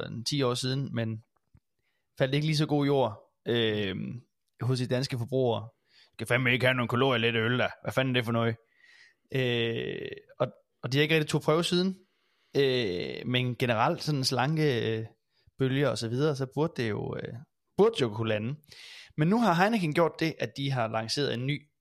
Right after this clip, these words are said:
øl, som jeg ved fra de amerikanske reklamer, hvor den også hedder Silver, øh, at de omtaler det som en lightøl, men i Danmark er det jo bare lanceret som en ekstra frisk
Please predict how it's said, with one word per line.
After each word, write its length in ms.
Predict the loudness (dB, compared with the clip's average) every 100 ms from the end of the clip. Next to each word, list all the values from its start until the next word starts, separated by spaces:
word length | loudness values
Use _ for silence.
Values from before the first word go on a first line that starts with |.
| _
øl, 180 | -4 -4 -8 _
som 260 | -4 -2
jeg 140 | 0 2
ved 140 | 0 0 -2
fra 80 |
de 140 | 0 0
amerikanske 420 | -2 2 2 2
reklamer, 380 | 0 0 0 -2 -6 _
hvor 120 | -2
den 100 | 0
også 200 | 0 2
hedder 100 | 0
Silver, 360 | 0 0 0 -2 -8 -20 -20 -20 -20 -20 _ _ -10 -2
øh, 220 | 0 2 -2 -4
at 200 | -6 -4
de 140 | -4 0
omtaler 300 | 0 2 0
det 100 | 0
som 140 | -2
en 60 | 0
lightøl, 440 | 2 4 4 0 -4 -10 -6
men 120 | -4
i 60 |
Danmark 360 | 2 2 2 2
er 60 | 0
det 80 |
jo 60 | 0
bare 300 | 2 0 0
lanceret 360 | -2 0 -2 -2
som 120 | -4
en 160 | -6 0
ekstra 300 | 0 0 -6
frisk 380 | -8 0 0 0